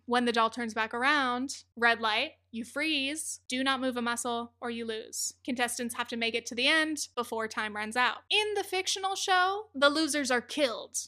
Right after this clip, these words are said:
It is brutal. In this version, production used exploding ink packs to show the elimination, similar to Mister Beast. When the contestants died,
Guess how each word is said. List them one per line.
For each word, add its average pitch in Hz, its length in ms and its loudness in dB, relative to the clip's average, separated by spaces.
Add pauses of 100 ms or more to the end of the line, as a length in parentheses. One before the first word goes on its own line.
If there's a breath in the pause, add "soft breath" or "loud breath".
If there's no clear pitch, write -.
It 262 140 4
is 240 140 0
brutal. 254 560 -2
In 269 160 4
this 311 280 4
version, 247 460 2
production 233 480 -2
used 220 380 -2
exploding 226 420 -4
ink 262 320 -4
packs - 600 -6
to 214 360 -4
show 202 440 -2
the 214 120 -6
elimination, 202 600 -10
similar 311 420 -4
to 214 180 -6
Mister 233 280 -8
Beast. - 500 -8
When 254 200 4
the 262 80 2
contestants 247 640 -4
died, 214 520 0